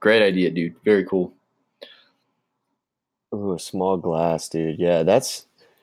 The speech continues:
Speaker 2: that's what I like. Gazpacho's, this gazpacho to me is just hella cool. Like, if that's even the right word, it's just, like, a cool idea and, like, thing. And I like that it,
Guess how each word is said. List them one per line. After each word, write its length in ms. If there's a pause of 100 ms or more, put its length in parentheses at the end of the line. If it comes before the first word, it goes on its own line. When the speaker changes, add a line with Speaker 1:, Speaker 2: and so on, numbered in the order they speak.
(360)
Speaker 2:
that's 220
what 100
I 260 (160)
like. 220
Gazpacho's, 720 (200)
this 200
gazpacho 540
to 120
me 120
is 80
just 180
hella 180
cool. 560 (920)
Like, 420 (1160)
if 240
that's 300
even 200
the 100
right 180
word, 140
it's 100
just, 180
like, 140
a 80
cool 760 (1040)
idea 720 (120)
and, 160
like, 260
thing. 420
And 120
I 60
like 280
that 120
it, 160